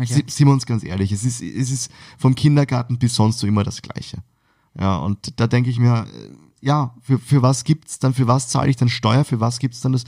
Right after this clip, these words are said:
Speaker 2: europäische Gerichts-, so, so unklug viele Sachen sind, die die dort machen, aber irgendwo gibt's eine Verantwortung. Weil wenn ich in dem Land hier geboren werde, muss ich mich auch an die Regeln halten. Ja, und wa-,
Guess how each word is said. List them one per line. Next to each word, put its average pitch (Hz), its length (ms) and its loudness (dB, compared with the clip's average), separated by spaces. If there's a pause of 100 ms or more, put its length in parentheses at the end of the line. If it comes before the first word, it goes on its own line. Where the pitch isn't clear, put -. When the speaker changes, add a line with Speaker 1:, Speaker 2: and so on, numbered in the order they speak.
(240)
Speaker 2:
europäische 120 560 2
Gerichts-, 107 540 -2
so, 120 340 -2
so 127 240 2 (300)
unklug 170 500 2
viele 160 220 2
Sachen 139 320 0
sind, 175 260 -2
die 131 120 0
die 101 80 2
dort 95 200 0
machen, 95 400 -2 (320)
aber - 240 0
irgendwo 156 300 4
gibt's - 260 -2
eine 127 80 2
Verantwortung. - 640 -8 (380)
Weil 110 100 2
wenn 135 120 4
ich 170 120 0
in 180 80 -2
dem 165 140 0
Land 143 220 0
hier 147 100 -4
geboren 139 440 2
werde, 101 220 0
muss 117 160 2
ich 123 80 2
mich 123 140 -4
auch 120 100 -4
an 135 60 4
die 123 80 4
Regeln 95 360 0
halten. - 360 -4 (920)
Ja, 113 120 4
und 113 200 2
wa-, - 220 0